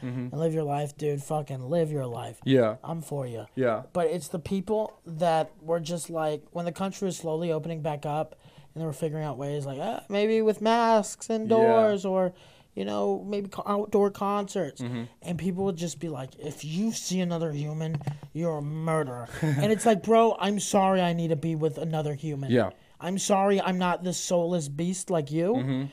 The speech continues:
Speaker 2: I'm sorry that, you know, I'm sorry I need some kind of human connection or I'm going to kill myself."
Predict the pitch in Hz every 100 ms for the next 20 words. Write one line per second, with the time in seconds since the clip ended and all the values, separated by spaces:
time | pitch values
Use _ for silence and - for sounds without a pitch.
0 | - - 175 180 180 196 196 190 175 196
1 | 196 196 190 - 185 175 202 208 190 190
2 | 175 - 196 190 190 190 180 185 180 180
3 | 170 170 170 214 226 226 _ - - 170
4 | 185 190 196 185 147 170 156 139 123 -
5 | - -